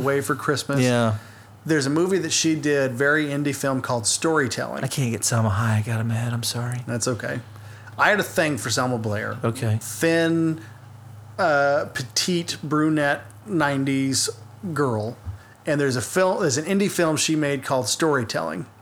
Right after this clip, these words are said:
Speaker 2: Uh-huh.
Speaker 1: In the very beginning of the movie is her having her on top grinding sex with her boyfriend. And I'm like, "This is my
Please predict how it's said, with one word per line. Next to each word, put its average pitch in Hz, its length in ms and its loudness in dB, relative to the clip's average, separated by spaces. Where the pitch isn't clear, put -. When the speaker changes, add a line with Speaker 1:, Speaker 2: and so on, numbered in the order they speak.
Speaker 2:
Uh-huh. 113 320 0
Speaker 1:
In 131 80 -2
the 123 80 0
very 120 400 2
beginning 180 400 2
of 165 80 2
the 160 60 2
movie 113 460 0
is 139 220 0
her 160 280 2
having 131 640 0
her 165 300 2
on 156 160 0
top 123 440 -2
grinding 139 840 0
sex 131 520 2
with 135 140 0
her 135 140 0
boyfriend. 151 600 0
And 131 100 -2
I'm 123 100 -2
like, 110 260 -4
"This - 320 0
is 101 140 -4
my 113 220 0